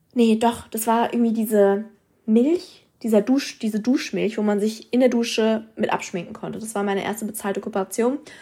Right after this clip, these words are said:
Und da war ich so, "Krass, ich kann ja mit meinem Instagram Geld verdienen." Und seitdem habe ich dann auch Geld für Kooperationen verlangt. Davor wusste ich das nicht. Davor habe ich mich einfach über die Produkte gefreut und die versteuert. Ähm, und man hat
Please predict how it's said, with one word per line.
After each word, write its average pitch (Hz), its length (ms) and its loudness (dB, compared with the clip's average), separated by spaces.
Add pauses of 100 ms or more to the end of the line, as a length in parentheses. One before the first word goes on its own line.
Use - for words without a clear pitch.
(280)
Und 233 580 2
da 202 80 2
war 208 120 6
ich 220 120 0
so, 196 460 2
"Krass, 208 340 -4
ich - 100 -20
kann 196 160 -4
ja 175 200 0
mit - 140 -12
meinem 170 180 -8
Instagram 185 400 -12
Geld 233 180 -4
verdienen." - 480 -12 (680)
Und 240 140 2
seitdem 214 560 2
habe 196 120 -2
ich 190 60 -4
dann 185 180 -2
auch 165 320 -6 (180)
Geld 160 240 -2
für - 80 -10
Kooperationen 156 680 -6
verlangt. 170 400 -8
Davor 196 240 2
wusste 226 200 2
ich 202 100 -2
das - 160 -8
nicht. 220 300 -2 (240)
Davor 214 180 0
habe 196 100 4
ich 214 100 -2
mich 202 160 0
einfach 214 200 -4
über 196 160 4
die 196 80 2
Produkte 220 400 -2
gefreut 214 440 2
und 202 60 -2
die 190 100 0
versteuert. 208 600 0 (460)
Ähm, 208 580 4
und 202 100 2
man 196 140 4
hat 196 300 -4